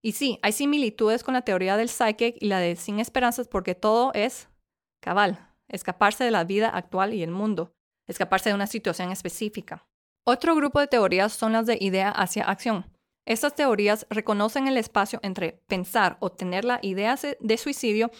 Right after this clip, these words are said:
a hacer o tomar la acción del suicidio. Es un porcentaje bajo de los que piensan en suicidarse a los que sí se suicidan.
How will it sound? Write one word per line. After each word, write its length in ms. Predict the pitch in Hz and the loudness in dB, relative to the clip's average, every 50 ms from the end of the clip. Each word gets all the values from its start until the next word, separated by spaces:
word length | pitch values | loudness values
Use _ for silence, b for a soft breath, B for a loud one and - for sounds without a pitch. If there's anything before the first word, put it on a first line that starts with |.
| B B B | B B B
a 220 | - 214 196 - 190 | -2 0 0 0 -2
hacer 340 | 190 - - 220 233 277 - | -2 -2 0 0 0 0 0
o 100 | - 214 | -4 -4
tomar 280 | - 196 185 185 185 190 | -4 -2 -2 0 0 2
la 100 | 220 220 | 2 0
acción 340 | 208 - - 214 185 180 175 | -2 -2 -6 -6 -4 -2 -4
del 140 | 175 170 | -4 -6
suicidio. 500 | - - 190 - - 247 240 226 170 185 - _ _ _ _ _ _ _ _ _ | -6 -8 -10 -4 -2 0 0 2 0 -2 -4 _ _ _ _ _ _ _ _ _
Es 200 | - 226 233 240 | 0 0 0 2
un 100 | 320 311 | 0 0
porcentaje 500 | 311 330 320 - 247 220 214 208 240 233 | 0 0 -2 -2 -2 -2 -2 0 0 -2
bajo 400 | 208 202 226 233 247 262 269 277 | -2 2 4 4 4 4 2 0
de 80 | 254 240 | 0 0
los 120 | 202 196 | -2 -2
que 100 | - 208 | -4 -8
piensan 420 | - - - 202 226 - 277 254 262 | -4 -2 -2 -2 -2 -2 -2 0 0
en 80 | 269 | -2
suicidarse 560 | 254 - 269 - - 247 185 226 - 233 226 - | -2 -2 -4 -2 -2 -2 -2 -2 -2 -2 -4 -2
a 80 | - 208 | -4 -6
los 140 | 196 180 - | -6 -6 -8
que 100 | - 180 | -8 -10
sí 180 | 170 - - 190 | -10 -8 -10 -8
se 140 | - - 175 | -8 -8 -8
suicidan. 520 | - 175 165 - 240 247 214 175 175 - | -8 -8 -6 -2 0 0 0 0 -4 -8